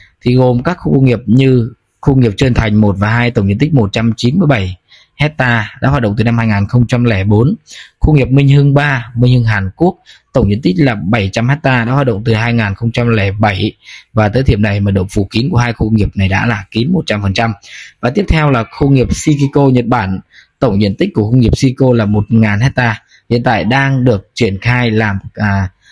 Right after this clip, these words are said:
hạ tầng và các công ty đã bắt đầu động thổ. Và đặc biệt hơn nữa là ở đây có khu công nghiệp B K M S Trơn Thành,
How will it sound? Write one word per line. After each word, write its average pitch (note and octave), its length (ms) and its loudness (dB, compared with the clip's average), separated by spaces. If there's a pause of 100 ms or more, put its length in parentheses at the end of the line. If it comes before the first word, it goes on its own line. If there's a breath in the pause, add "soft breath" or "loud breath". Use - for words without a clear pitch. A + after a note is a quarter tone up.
(260 soft breath)
hạ G2 240 -2
tầng A#2 300 0 (160)
và G2 500 0 (120)
các D#3+ 180 -4
công B2 160 -2
ty B2 160 2
đã A2+ 120 0
bắt D3 100 0
đầu A#2 120 2
động G#2+ 200 0
thổ. F#2 320 -2 (280 loud breath)
Và B2+ 80 0
đặc C3 120 -2
biệt C#3 160 2
hơn D#3 260 4
nữa E3 220 2
là E3 120 2
ở G2+ 140 0
đây B2 240 2
có B2 340 0
khu C#3 180 0
công B2+ 120 4
nghiệp A2 180 2
B A#2+ 80 0 (100)
K A#2+ 80 -2
M C#3 120 0
S - 60 -6
Trơn B2+ 180 -2
Thành, G#2+ 220 -4